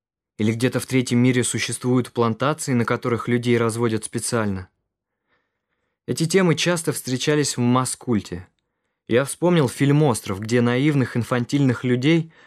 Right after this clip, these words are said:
предназначенных для разделки на запчасти, выращивали глубоко под землёй.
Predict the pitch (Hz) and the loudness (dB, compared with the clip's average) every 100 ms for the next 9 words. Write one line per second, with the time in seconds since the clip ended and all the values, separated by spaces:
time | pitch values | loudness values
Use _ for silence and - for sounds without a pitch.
0 | _ 117 113 120 120 127 117 113 104 117 | _ -2 0 0 0 -2 -2 -6 -2 0
1 | 120 123 123 123 104 107 110 120 - - | 0 -2 0 0 2 0 2 0 0 -2
2 | 101 - 98 - _ - _ 104 123 170 | -2 -4 -14 -18 _ -20 _ 0 2 0
3 | - 135 131 120 123 123 - 147 135 120 | -2 0 0 2 2 0 0 0 0 0
4 | 127 123 110 92 92 | 0 2 0 -2 -10